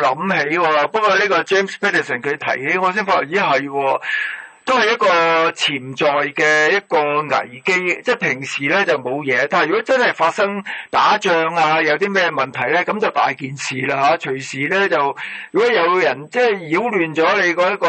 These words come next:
譬如話你，呃，抄電錶噉樣啦吓，佢到時嗰啲，<laughs> 開到天文數字噉樣吓，搞到你呢要畀好多錢電，噉你，你畀唔畀啊？電-，電力公司又根據呢啲嚟去收你錢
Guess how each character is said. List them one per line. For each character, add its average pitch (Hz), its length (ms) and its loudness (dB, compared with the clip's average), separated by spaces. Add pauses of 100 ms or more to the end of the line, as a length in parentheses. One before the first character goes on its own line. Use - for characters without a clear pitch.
(160)
譬 165 120 -4
如 147 80 4
話 143 220 4
你， 160 340 0 (360)
呃， 151 320 2
抄 202 260 0
電 156 200 -4
錶 208 360 2
噉 190 160 0
樣 190 180 2
啦 180 440 2
吓， 185 100 2
佢 185 240 0
到 208 100 2
時 202 180 -4
嗰 214 120 0
啲， 254 240 0 (480)
<laughs> - 0 -
開 202 960 0
到 220 120 0
天 247 200 0
文 160 180 -2
數 180 280 0
字 165 160 -2
噉 156 240 0
樣 202 240 2
吓， 185 180 2
搞 170 220 2
到 190 180 2
你 170 60 0
呢 190 140 2 (340)
要 175 160 2
畀 202 480 0 (180)
好 175 180 0
多 214 160 4
錢 180 320 -2
電， 175 200 -2
噉 202 260 0
你， 170 180 0 (300)
你 - 140 -2
畀 214 200 2
唔 165 140 -6
畀 156 180 2
啊？ 220 100 2
電-， 190 300 -4
電 185 160 0
力 190 100 0
公 240 180 -2
司 247 160 2
又 165 120 2
根 240 240 0
據 196 80 0
呢 190 60 4
啲 220 260 0
嚟 151 300 0
去 175 60 -2
收 202 280 0
你 165 140 0
錢 147 200 -2